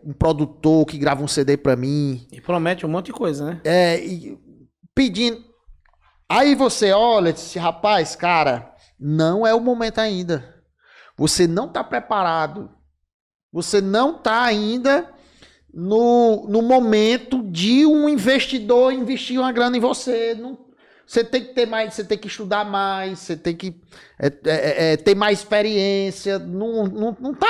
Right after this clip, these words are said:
Speaker 1: o momento ainda, não é agora. Você não, não é dizer que você não vai conseguir, que nunca vai chegar um investidor pra você. Mas agora você não tá preparado.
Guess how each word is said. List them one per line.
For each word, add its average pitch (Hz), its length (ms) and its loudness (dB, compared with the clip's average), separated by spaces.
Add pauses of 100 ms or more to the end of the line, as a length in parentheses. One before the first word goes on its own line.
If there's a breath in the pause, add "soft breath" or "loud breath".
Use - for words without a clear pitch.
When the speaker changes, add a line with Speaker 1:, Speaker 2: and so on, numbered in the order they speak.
Speaker 1:
o 466 80 -2
momento 220 400 2
ainda, 165 280 -6
não 208 160 -10
é 370 100 -2
agora. 214 760 2 (440 soft breath)
Você 285 200 2
não, 254 480 -6 (1120)
não 196 160 0
é 311 80 6
dizer 311 220 2
que 311 40 -4
você 294 80 2
não 247 120 0
vai 240 120 2
conseguir, 202 440 -2
que 208 100 -6
nunca 214 220 -2
vai 196 180 0
chegar 185 280 0
um 170 80 -2
investidor 156 360 -2
pra 156 140 0
você. 139 500 -4 (460 soft breath)
Mas 123 340 -2
agora 156 580 0
você 165 200 -4
não 160 120 -4
tá 226 140 -6
preparado. 190 640 -6